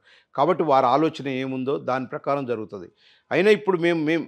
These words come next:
అద్-, మొన్న చెప్పినాడు కూడా చెప్పాడు సార్, "ఖచ్చితంగా మీ-, నేను వస్తాను, ఒక అధ్యక్షుడిని కూడా నియమించుకుందాం." కమిటీలు కూడా, ఎందుకంటే జ్ఞానేశ్వర్ వచ్చిపోయిన తర్వాత పార్టీ అంతా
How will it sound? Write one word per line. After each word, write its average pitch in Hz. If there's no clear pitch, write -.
అద్-, -
మొన్న 127
చెప్పినాడు 151
కూడా 156
చెప్పాడు 123
సార్, 110
"ఖచ్చితంగా 156
మీ-, 135
నేను 120
వస్తాను, 143
ఒక 123
అధ్యక్షుడిని 143
కూడా 143
నియమించుకుందాం." 135
కమిటీలు 185
కూడా, 175
ఎందుకంటే 165
జ్ఞానేశ్వర్ 151
వచ్చిపోయిన 151
తర్వాత 147
పార్టీ 147
అంతా 131